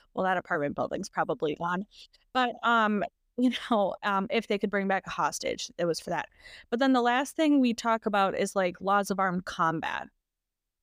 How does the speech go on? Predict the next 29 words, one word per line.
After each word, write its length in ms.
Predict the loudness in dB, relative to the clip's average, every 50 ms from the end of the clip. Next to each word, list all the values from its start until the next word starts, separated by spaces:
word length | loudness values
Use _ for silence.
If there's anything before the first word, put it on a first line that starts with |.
| _ _ -4
And, 400 | -2 -2 0 0 0 0 0 -2
uh, 1700 | -4 -8 _ _ _ _ _ _ _ _ _ _ _ _ _ _ _ _ _ _ _ _ _ _ _ _ _ _ _ _ _ _ -8 -6 -6
that's 320 | -2 -2 0 -2 -2 -4 -6
kinda 260 | -4 -2 0 2 4
the 60 | 4
last 360 | 4 4 2 0 -2 -2 -2
thing, 220 | -2 -2 -2 -2 -4
is, 160 | -4 -2 0
like, 160 | -2 -2 -2
there's 180 | -2 -2 -2 -2
supposed 480 | -2 -4 -6 -4 0 0 0 0 0 -2
to 40 | -2
be, 340 | 0 0 0 0 -2 -4 -10 -12
the 180 | -8 -4 -2 -2
U 180 | 0 0 0 0
N 160 | 0 0 0
keeps 260 | -2 -2 -4 -4 -4
tweeting 260 | -4 -2 0 0 0
this, 200 | 0 -2 -2 -4 -8 -14 -16 -20 -16 _ -4
there's 240 | -2 -2 -2 0 0
rules 580 | 0 0 2 2 4 4 4 4 2 0 -4 -6
to 160 | -2 -2 0
war. 460 | 0 2 0 0 0 -2 -4 -8 -12 _ _ _ _ _ _ _ _ _ _ _ -20 -20 _ -6
And 280 | -4 -2 0 0 0 -2 -4
you 120 | -2 -2 -2
brought 280 | 0 2 2 2 4
up 180 | 2 2 2 2
in 360 | 2 2 2 0 -2 -4 -8 -8
your, 440 | -6 -2 0 0 0 0 -2 -4